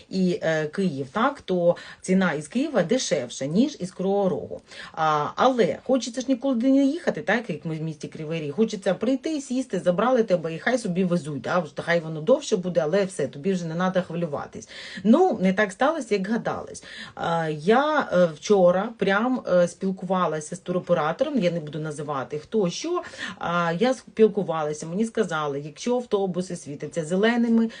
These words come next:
то тоді ви можете купувати, так, що місця на рейсах є. Але поки ми все це купили, поки ми оформили договір, поки, а, турист сплатив рахунок, так, поки там ще щось, ну, трошки там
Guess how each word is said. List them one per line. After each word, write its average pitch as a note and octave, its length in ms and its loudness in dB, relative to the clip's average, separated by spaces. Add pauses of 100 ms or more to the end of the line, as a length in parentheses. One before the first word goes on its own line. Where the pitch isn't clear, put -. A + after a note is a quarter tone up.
(160)
то G3 240 8
тоді F3 420 0
ви F#3+ 120 0
можете F3+ 300 -2
купувати, A3 720 0
так, A3 320 0
що - 220 -8
місця G3+ 460 0
на G3 140 0
рейсах F#3 480 -2
є. D3+ 320 -4 (360)
Але G3 540 2
поки D#4 340 2
ми G3 220 4
все A3 280 0
це A3 140 -2
купили, D3+ 560 -6
поки A3+ 240 0
ми G#3+ 140 2
оформили G#3 440 2
договір, D3 480 -4
поки, G#3 500 2 (280)
а, E3+ 320 0
турист G3+ 400 2
сплатив F#3+ 440 0
рахунок, E3 680 -2
так, G3+ 300 -2
поки G#3+ 280 0
там F#3+ 220 2
ще F#3+ 240 2
щось, F3 220 -4
ну, G3 120 0
трошки F3 360 -2
там D3 220 -8